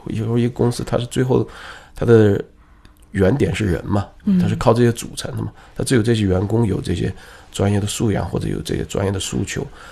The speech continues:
Speaker 1: 他们出的书啊，或者这些东西才能够有所反映在这个上头。
Speaker 2: 嗯。因为昨天虽然这个课结束了，大家还在群里头聊嘛，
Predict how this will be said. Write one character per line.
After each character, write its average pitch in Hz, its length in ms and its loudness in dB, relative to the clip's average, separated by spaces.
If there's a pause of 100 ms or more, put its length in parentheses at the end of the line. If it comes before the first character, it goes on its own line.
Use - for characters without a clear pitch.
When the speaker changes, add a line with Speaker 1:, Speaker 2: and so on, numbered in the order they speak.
(120)
Speaker 1:
他 - 100 -6
们 87 120 0
出 - 180 -6
的 90 100 -2
书 - 220 -6
啊， 87 100 -4
或 - 160 -6
者 - 80 -8
这 - 120 -10
些 50 80 -6
东 - 180 -8
西 - 80 -10
才 - 200 -8
能 - 120 -4
够 - 180 -8 (260)
有 - 120 -6
所 - 160 -6
反 - 180 -8 (120)
映 - 120 -8
在 - 160 -14
这 - 100 -16
个 - 100 -6
上 185 180 0
头。 175 80 -4
Speaker 2:
嗯。 175 160 -12 (1120)
因 262 120 2
为 277 140 8
昨 208 260 2
天 247 520 6
虽 262 180 8
然 233 100 8
这 233 140 4
个 214 100 0
课 214 240 0
结 202 240 -4
束 220 200 -2
了， 208 80 0
大 208 100 -2
家 220 140 0
还 214 120 -4
在 220 140 -2
群 214 160 -4
里 208 100 2
头 196 120 -2
聊 185 280 -4
嘛， 196 220 -2